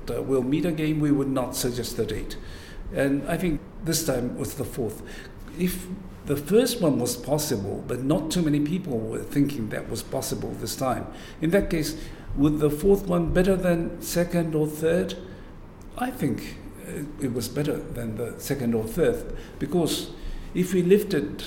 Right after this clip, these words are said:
uh, sanction without really having concrete, uh, concession from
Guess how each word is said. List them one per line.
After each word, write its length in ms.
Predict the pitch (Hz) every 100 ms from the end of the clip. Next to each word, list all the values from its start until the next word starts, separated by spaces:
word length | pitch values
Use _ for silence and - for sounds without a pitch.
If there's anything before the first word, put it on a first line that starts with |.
| - - - 151
uh, 460 | 131 127 139 -
sanction 680 | - 170 165 143 - 120 117
without 440 | 131 127 147 151 143
really 440 | 135 123 120 - - -
having 440 | 156 147 127 120 -
concrete, 680 | 139 143 - 202 - - - - - - - -
uh, 200 | 120 117 - - - - - - - - - - - - - - -
concession 640 | 143 - 175 - 127 110 110
from 380 | 120 110 107